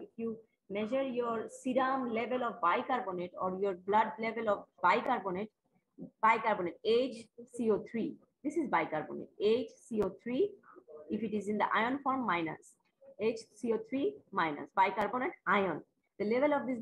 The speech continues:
bicarbonate ion in your blood is twenty-four to twenty-eight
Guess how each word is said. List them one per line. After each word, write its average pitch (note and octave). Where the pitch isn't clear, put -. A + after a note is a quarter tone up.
bicarbonate B3+
ion B3
in G#3
your G3
blood G#3+
is B3+
twenty-four G#3+
to B3+
twenty-eight G3